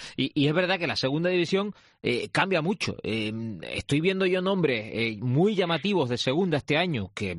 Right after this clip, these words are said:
todos tenemos en la cabeza por su número de goles, por sus actuaciones y demás, que se van a ir a primera división probablemente o que van a acabar en un recién descendido, eh, y casi, casi la próxima temporada, para los que no son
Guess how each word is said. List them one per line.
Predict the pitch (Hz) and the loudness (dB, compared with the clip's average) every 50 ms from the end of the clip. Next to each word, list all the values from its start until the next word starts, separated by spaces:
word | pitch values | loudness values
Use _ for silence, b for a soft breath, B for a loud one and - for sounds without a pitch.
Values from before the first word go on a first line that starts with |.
| 80 - _ | -8 -6 _
todos | - 147 147 143 - | -2 0 0 0 -2
tenemos | 147 139 143 143 147 131 110 B B B B B B B | -2 -2 0 0 0 -2 -2 B B B B B B B
en | - 123 123 127 127 | -2 -2 -2 0 0
la | 127 123 | -2 -2
cabeza | - 113 123 160 196 - - - 110 101 104 95 - | 0 0 0 0 0 0 0 0 -2 -2 -4 -4 -4
por | 123 120 110 110 - - 127 110 | -4 -4 -4 -4 -6 -8 -8 -6
su | - - 127 117 | -4 -2 -2 0
número | 117 143 160 175 175 165 | 0 0 0 0 0 0
de | 143 127 | 0 2
goles, | 123 165 185 170 151 131 117 | 4 4 4 4 2 0 -2
por | - 135 131 113 104 | -2 -4 -4 -4 -4
sus | - 123 120 117 117 120 113 b b b b | -2 -2 -2 0 0 -2 -2 b b b b
actuaciones | - 120 127 - - 127 123 110 - - 165 170 170 165 156 | -4 -4 -2 -2 0 0 0 0 0 0 0 0 2 0 2
y | 151 | 2
demás, | 147 143 156 175 196 151 | 2 2 2 0 0 -2
que | - - 143 | -2 -4 -4
se | - - - 127 | -2 0 0 2
van | 123 139 151 156 160 | 2 2 0 0 0
a | 165 170 | 0 2
ir | 170 170 | 2 2
a | 165 147 | 2 2
primera | 156 147 151 156 165 160 160 | 0 0 0 2 2 2 2
división | 156 156 156 147 - - 165 160 156 | 2 2 2 0 0 0 0 0 0
probablemente | 143 151 151 156 160 165 170 196 214 208 190 165 202 202 | 0 0 0 2 2 0 0 0 -2 -2 0 0 0 0
o | 190 151 | 0 0
que | 139 139 | 0 0
van | 135 147 160 | 0 0 0
a | 170 | -2
acabar | - - 160 165 170 165 | 0 0 0 2 2 0
en | 165 165 | 0 0
un | 170 165 | 0 0
recién | 165 160 - 170 160 | 0 0 0 0 0
descendido, | 160 151 - 165 151 165 196 220 220 214 220 214 B B B B B B | 0 0 0 0 0 0 0 2 2 2 2 2 B B B B B B
eh, | - 131 135 - - | -2 -2 -2 0 -2
y | 143 139 110 | -2 -4 -2
casi, | - - 160 - - 196 160 | 0 -2 0 0 -2 0 0
casi | 208 196 - 196 175 | 0 0 0 0 0
la | 180 165 | 2 0
próxima | 175 170 147 180 175 175 | 0 -2 -2 -2 -2 -2
temporada, | 170 165 139 170 175 208 202 170 | -2 -2 0 0 2 2 0 0
para | - - 147 139 143 | 0 0 0 2 2
los | 139 127 - | 0 0 0
que | - 147 | 0 0
no | 151 165 | 0 0
son | - - 202 175 147 117 | 0 2 2 0 0 -2